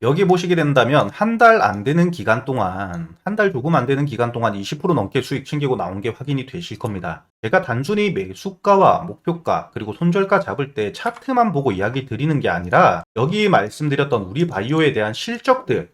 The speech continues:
그리고 앞으로 진행될 재료들에 대해서도 모두 체크를 하고 있고 각 증권사별로 세력 매집 물량치 추정하는 부분이 있습니다. 이 부분에 대해서도 다른 증권사별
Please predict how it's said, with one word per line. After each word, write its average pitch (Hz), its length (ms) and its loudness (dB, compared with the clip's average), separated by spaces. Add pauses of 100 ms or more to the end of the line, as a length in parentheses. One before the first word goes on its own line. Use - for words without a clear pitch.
그리고 143 260 4
앞으로 170 520 4
진행될 101 640 -2
재료들에 175 600 0
대해서도 110 320 -2
모두 95 240 -12
체크를 170 360 -6
하고 180 340 0
있고 135 560 -4 (100)
각 165 260 -2
증권사별로 135 920 -2
세력 208 360 -2
매집 110 260 -4
물량치 110 800 -6
추정하는 175 500 -2
부분이 104 260 -8
있습니다. 92 640 -6
이 190 140 0
부분에 185 300 0
대해서도 143 420 2
다른 90 400 -2
증권사별 113 720 -2